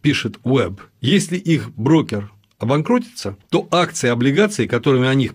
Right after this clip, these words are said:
м, по их мнению, владеют, будут использованы для удовлетворения старших кредиторов их брокера». Уэбб приводит следующий пример. В две тысячи восьмом году во Флориде об-, обанкротился мелкий брокер,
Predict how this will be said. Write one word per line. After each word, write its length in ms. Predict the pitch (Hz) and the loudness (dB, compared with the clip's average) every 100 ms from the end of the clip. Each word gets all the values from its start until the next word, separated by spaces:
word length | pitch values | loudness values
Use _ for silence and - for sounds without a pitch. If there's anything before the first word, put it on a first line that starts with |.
| _ - | _ -10
м, 580 | 123 104 101 - 107 104 | -8 -6 -10 -10 -10 -2
по 120 | 139 | 0
их 120 | 104 | 0
мнению, 400 | 117 117 104 104 | 0 0 0 -2
владеют, 480 | 98 123 160 226 131 | -2 -2 0 0 0
будут 360 | 113 214 202 - | 0 2 0 -4
использованы 680 | - 220 202 131 107 101 - - - | -4 0 0 0 -2 -6 -10 -20 -8
для 240 | 107 196 208 | 0 2 2
удовлетворения 920 | 139 143 135 107 117 127 185 156 101 | 0 2 2 0 0 2 2 0 -4
старших 540 | - 180 202 - 104 | -2 0 0 -4 -10
кредиторов 680 | - 107 107 107 110 92 - | -6 -4 -4 -2 -4 -4 -8
их 180 | 117 101 | -6 -4
брокера». 520 | 98 110 101 95 95 - - - - - | -2 -2 -4 -12 -14 -14 -16 -16 -8 2
Уэбб 300 | 202 208 143 | 4 4 2
приводит 400 | 139 170 139 - | 4 4 2 0
следующий 420 | 151 135 - 123 | 2 2 0 -2
пример. 420 | 113 107 95 95 _ | -2 -2 -2 -6 _
В 80 | 110 | -2
две 160 | 117 143 | 2 2
тысячи 280 | 165 - 135 | 2 0 0
восьмом 400 | 147 139 135 117 | 0 2 0 2
году 420 | 127 170 196 - - - - 117 | 2 4 2 0 -16 -20 -10 -4
во 100 | 131 | -2
Флориде 540 | - 165 196 151 120 | 4 6 6 4 2
об-, 180 | 117 123 | -2 -4
обанкротился 800 | 110 139 143 143 123 104 - 110 | -2 0 2 2 0 -2 -4 0
мелкий 340 | 127 117 107 | 0 0 -2
брокер, 480 | 104 113 101 151 | 0 2 0 -2